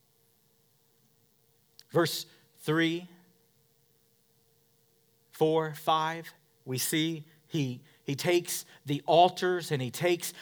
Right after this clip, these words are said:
the things that Hezekiah did and he removes them and he breaks them. And what does he do? He brings all the idolatry back. He puts it back in the high places.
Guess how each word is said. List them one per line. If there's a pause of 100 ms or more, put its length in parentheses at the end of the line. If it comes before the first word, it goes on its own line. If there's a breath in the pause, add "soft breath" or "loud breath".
(160 loud breath)
the
things
that
Hezekiah
did (200 loud breath)
and (120)
he
removes
them
and
he
breaks
them.
And (200 loud breath)
what
does
he
do? (140 loud breath)
He
brings
all
the
idolatry
back.
He
puts
it
back
in
the
high
places.